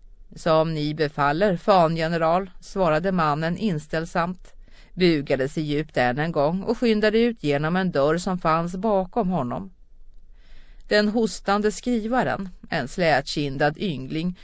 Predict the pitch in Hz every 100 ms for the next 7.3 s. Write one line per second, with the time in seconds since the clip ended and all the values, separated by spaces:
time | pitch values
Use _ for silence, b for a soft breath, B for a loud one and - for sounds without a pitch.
0 | B - 196 196 175 190 196 196 190 185
1 | 220 220 156 95 180 196 - 180 190 160
2 | 160 165 190 170 170 165 202 165 156 -
3 | 214 156 151 - 180 180 233 202 180 -
4 | 240 214 143 185 b b b b 208 190
5 | 175 170 175 180 202 175 - 180 180 214
6 | 180 175 - 220 156 151 175 208 202 180
7 | 185 196 156